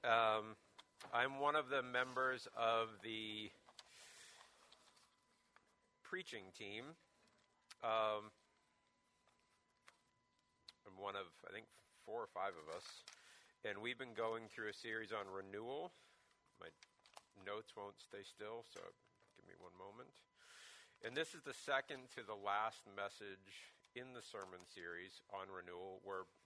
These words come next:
pulling this from Ephesians. Goodness. My, <laughs> hopefully they will stay where they are.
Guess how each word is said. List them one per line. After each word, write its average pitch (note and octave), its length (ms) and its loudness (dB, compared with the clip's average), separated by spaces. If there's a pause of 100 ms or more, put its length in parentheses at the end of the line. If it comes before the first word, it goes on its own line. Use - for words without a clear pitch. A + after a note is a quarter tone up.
(220)
pulling B2+ 260 0
this A2 140 -6
from G#2+ 140 -8 (100)
Ephesians. G2+ 800 -12 (2750)
Goodness. - 560 -6 (320)
My, - 80 -6 (400)
<laughs> - 1120 -20
hopefully G2+ 300 -4
they E2 160 -2
will E2+ 160 -10
stay F2 160 -10
where E2+ 160 -6
they E2 160 -2
are. - 160 -6